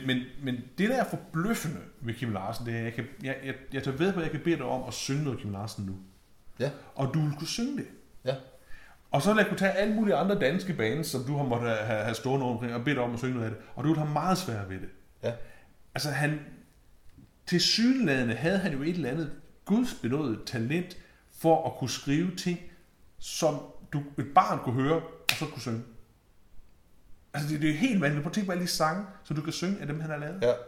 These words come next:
Speaker 1: Og jeg tænker over det på et tidspunkt, fordi, jamen, okay, vi har værsgo til at ligge i, øh, <laughs> i bilen og haft i mange år. Og Tristan, han kan, han kan synge Joanna.
Speaker 2: Ja.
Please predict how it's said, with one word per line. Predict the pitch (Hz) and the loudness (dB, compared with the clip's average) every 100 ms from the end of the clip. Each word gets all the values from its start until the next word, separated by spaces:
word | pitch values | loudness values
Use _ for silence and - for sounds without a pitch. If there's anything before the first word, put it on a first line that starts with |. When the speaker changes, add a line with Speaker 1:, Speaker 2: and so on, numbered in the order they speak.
| - - - - - _ - - - - - - - - - | -16 -20 -20 -20 -20 _ -20 -18 -12 -12 -12 -20 -20 -12 2
Speaker 1:
Og | 143 | 4
jeg | |
tænker | 196 247 | 4 2
over | 208 | 2
det | 160 | 0
på | |
et | 143 | -2
tidspunkt, | - 226 - 135 127 | 0 -2 0 -2 -2
fordi, | 139 143 143 - - - - - - - | -4 -4 -6 -16 -12 -12 -12 -20 -20 -4
jamen, | 117 113 | -2 0
okay, | 117 135 | 2 4
vi | 147 | 6
har | 143 | 6
værsgo | 123 127 - 117 | 6 4 2 0
til | 127 | 2
at | |
ligge | 113 117 | 2 2
i, | 117 110 98 | 0 -6 -4
øh, | 95 92 98 101 104 - - - - | -6 -8 -10 -12 -14 -18 -12 -10 -6
<laughs> | 156 110 | -4 -2
i | |
bilen | 110 104 95 | -2 -2 -2
og | |
haft | 104 104 | -4 -4
i | |
mange | 101 98 98 | -4 -4 -4
år. | 95 - - | -8 -14 -10
Og | - | 2
Tristan, | 190 170 | 2 4
han | 180 | 0
kan, | 175 120 104 104 | 0 -2 -2 -4
han | 131 156 | -6 -4
kan | - | -2
synge | 185 165 | 0 2
Joanna. | 127 101 117 123 - - _ | 2 0 -2 -6 -14 -20 _
Speaker 2:
Ja. | - | -2